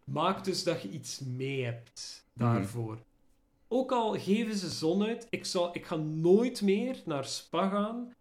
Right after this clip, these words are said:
Speaker 1: als ik daar moet overnachten. Op camping of whatever.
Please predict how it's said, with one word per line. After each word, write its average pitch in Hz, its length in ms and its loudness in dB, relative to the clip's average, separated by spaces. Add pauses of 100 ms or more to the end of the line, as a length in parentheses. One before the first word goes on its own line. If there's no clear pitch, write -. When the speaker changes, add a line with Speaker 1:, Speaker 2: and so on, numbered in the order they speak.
(100)
Speaker 1:
als 147 180 -2
ik 147 80 -4
daar 147 160 0
moet 147 240 2
overnachten. 139 720 -4 (280)
Op 196 140 -10
camping 147 360 -4
of 117 80 -6
whatever. 135 440 -6